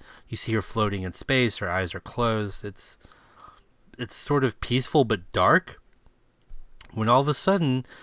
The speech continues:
you see the debris around her hand sort of scatter and move a little bit, and her hand twitches. Her eyes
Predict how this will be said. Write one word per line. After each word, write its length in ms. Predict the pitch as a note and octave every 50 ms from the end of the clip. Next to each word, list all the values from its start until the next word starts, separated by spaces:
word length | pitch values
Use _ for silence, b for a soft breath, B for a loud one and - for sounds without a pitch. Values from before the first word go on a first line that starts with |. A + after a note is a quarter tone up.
| B B B
you 120 | - A#2+ A2+
see 280 | - - - B2+ B2
the 140 | A#2 A2 A#2
debris 480 | G#2 A2+ A#2 G#2 G#2+ G#2 G#2+ A#2 A2+ G#2+
around 300 | G#2 G2 G#2 G#2 G#2 G2
her 120 | F#2 E2+
hand 360 | E2 - A2 G#2 G2+ G2 F#2 -
sort 220 | - - G2+ F2
of 80 | E2 -
scatter 580 | - - - - G2 F2+ F#2 F#2+ F#2 F#2 F2+
and 160 | E2+ E2+ F2+
move 240 | F2+ F#2+ F#2+ F2+ E2+
a 40 | F2+
little 260 | F2 F2+ F2 F2 F2
bit, 180 | F2 F#2 F2+ E2+
and 120 | - F#2
her 120 | E2 F#2 F2+
hand 400 | F2+ - G2+ G2 G2 F#2 F#2 -
twitches. 600 | - - G#2 G2 - - F#2+ F2+ F#2 - - - b b b b b
Her 160 | - - G#2+ - -
eyes 300 | G#2 A2+ A#2 A#2 G#2